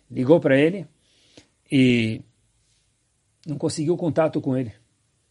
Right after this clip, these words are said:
Tá bom? Então ele fez o quê? Ele ligou pro fiador. O fiador, que era um conhecido desse Reuven, obviamente para ser o fiador,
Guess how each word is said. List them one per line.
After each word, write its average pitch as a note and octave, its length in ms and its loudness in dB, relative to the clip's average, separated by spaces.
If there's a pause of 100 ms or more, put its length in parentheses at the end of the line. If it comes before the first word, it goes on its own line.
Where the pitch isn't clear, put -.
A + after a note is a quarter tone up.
(460)
Tá C#3 100 -12
bom? D3 280 -4 (120)
Então B2+ 140 -10
ele C3 80 -4
fez C#3+ 240 -2
o C#3 80 -2
quê? C3 120 -4
Ele C3 80 -2
ligou C#3 200 0
pro D3 140 -4
fiador. E3+ 440 0 (1300)
O C3+ 80 -20
fiador, D#3 540 4 (2250)
que - 120 2
era C#3+ 360 8 (140)
um E3+ 160 -2
conhecido D#3 680 2 (440)
desse C#3+ 360 0
Reuven, F#3 480 2
obviamente C3+ 440 0
para - 140 -8
ser E3 160 -4
o D3+ 40 -2
fiador, F3+ 540 0